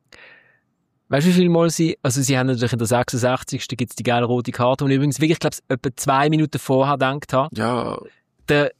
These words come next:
Speaker 1: nein, ich, ich habe gedacht, ah, Gregory Wüthrich hat sehr aggressiv, so offensiv verteidigt. Das hat mir eigentlich gefallen. Ich dachte, ah, jetzt kommt, äh,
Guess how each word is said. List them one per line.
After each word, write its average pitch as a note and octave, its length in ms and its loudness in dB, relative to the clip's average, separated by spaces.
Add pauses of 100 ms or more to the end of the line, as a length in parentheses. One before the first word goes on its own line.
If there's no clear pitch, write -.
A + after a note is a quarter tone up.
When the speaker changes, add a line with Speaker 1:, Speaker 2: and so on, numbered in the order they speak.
(140)
Speaker 1:
nein, F3 420 0
ich, F#3 80 2
ich E3+ 60 2
habe F3 140 -2
gedacht, E3 140 -2 (420)
ah, F#3 120 0 (100)
Gregory E3 380 2
Wüthrich C#3+ 380 0 (1200)
hat C#3+ 220 -2
sehr D#3 260 4
aggressiv, D#3+ 540 -2
so D3 120 -2
offensiv E3 540 -2
verteidigt. - 840 -2 (720)
Das - 100 -6
hat D3+ 100 0
mir D3 100 2
eigentlich C3+ 220 0
gefallen. A#2+ 420 0
Ich G#2+ 60 -10
dachte, A#2 200 -4
ah, G#3+ 160 2
jetzt G3 160 -2
kommt, F3+ 380 -2
äh, D3 120 -4